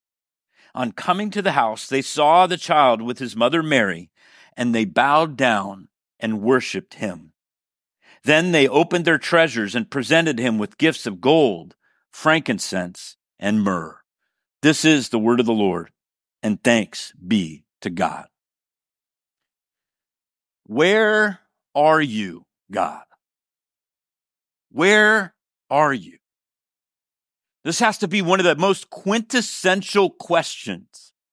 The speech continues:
of the human condition, what it means to be a human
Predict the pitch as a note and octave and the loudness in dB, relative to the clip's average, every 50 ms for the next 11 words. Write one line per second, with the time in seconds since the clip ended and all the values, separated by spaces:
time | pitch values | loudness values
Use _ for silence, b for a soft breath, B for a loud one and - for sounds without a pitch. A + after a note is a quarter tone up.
0 | _ _ _ _ _ _ _ _ - C3+ C#3 C3 C3+ C#3 - - - F3 F3+ F#3 | _ _ _ _ _ _ _ _ -4 -2 0 0 0 -2 -2 -2 -2 0 0 2
1 | F#3 F#3 F3+ F3 - - - D#3 C#3 A#2+ D3+ D3+ - - B2 A#2 C#3+ F3 F3 D#3 | 0 0 -2 -4 -6 -6 -6 -4 -2 0 0 0 0 -2 0 2 2 2 2 0
2 | C3+ D3+ E3 F3+ G3 G#3+ A3 A3 G#3+ G#3 F3 - B B B B B - E3+ D3 | 0 -2 0 2 2 2 2 2 0 -2 -4 -6 B B B B B -2 -2 -2
3 | A#2 - E3 E3+ F3 F3 F3+ F3+ D#3 B B B B - C3+ C3+ - - - D#3+ | 0 -2 -2 -2 0 -2 -2 -4 -4 B B B B -6 -6 -6 -6 -8 -4 -2
4 | D#3+ D#3 D3+ D3+ D3 C#3+ C#3+ C3+ | -2 -2 0 -2 -2 -4 -4 -8